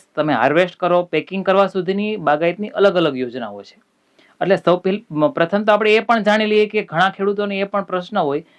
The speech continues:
કે બાગાયતની સહાય લેવા માટે હમણાં બાગાયતદાર થવું પડે. તો બાગાયત એટલે બાગાયત, અ, ખેતી કરવાવાળા ખેડૂતો, લોકો એવું સમજતા હોય છે કે બગીચો એટલે બાગાયત,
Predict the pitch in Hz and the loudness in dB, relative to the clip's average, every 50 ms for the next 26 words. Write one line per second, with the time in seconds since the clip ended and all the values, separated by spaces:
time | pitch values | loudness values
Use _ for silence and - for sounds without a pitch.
0 | _ _ _ 170 151 131 127 127 143 147 165 175 190 196 202 202 190 - - 190 | _ _ _ -4 0 2 4 2 4 4 2 2 2 0 -4 -6 -6 -2 0 0
1 | 185 190 190 190 190 196 196 190 190 190 180 190 185 185 185 190 185 190 - _ | 0 2 0 0 2 2 2 2 0 -2 -2 -2 -2 -2 -2 -2 -2 -4 -8 _
2 | _ _ 165 165 175 175 180 175 170 156 147 147 143 135 - - 135 123 113 - | _ _ 2 4 4 6 6 4 4 4 4 2 2 2 0 -2 -4 -4 -4 -8
3 | 107 101 - _ _ _ _ _ 185 165 131 123 123 135 139 151 175 185 202 220 | -12 -14 -14 _ _ _ _ _ -4 -2 0 2 2 2 2 2 2 2 2 -2
4 | 214 214 185 170 175 208 240 254 202 151 139 131 143 143 170 175 190 196 - _ | -2 -6 -6 -6 -4 -4 -4 -4 -4 -2 0 0 2 2 2 0 0 -2 -4 _
5 | _ _ - 156 151 151 151 143 139 - - - 160 165 202 196 196 208 196 202 | _ _ -6 -2 2 2 2 2 0 -4 -6 -8 -6 -4 -4 -2 0 2 4 4
6 | 202 196 196 196 202 202 202 196 - - 190 190 202 202 214 208 214 208 190 185 | 4 6 6 6 6 6 4 2 0 -2 0 0 0 2 2 2 2 4 2 2
7 | 185 185 - 214 214 202 208 220 208 - 190 175 175 170 - - 151 139 139 131 | 0 0 -2 -2 0 0 0 0 -2 -4 -4 -4 -4 -2 0 0 2 2 0 -2
8 | - 160 196 190 165 160 175 190 220 220 160 - 123 107 - _ _ _ _ _ | -4 -4 -4 0 2 2 2 4 2 0 0 -2 -6 -8 -8 _ _ _ _ _
9 | _ - 180 190 214 202 185 190 185 170 160 131 113 107 | _ -6 2 4 4 6 8 6 8 8 6 6 6 2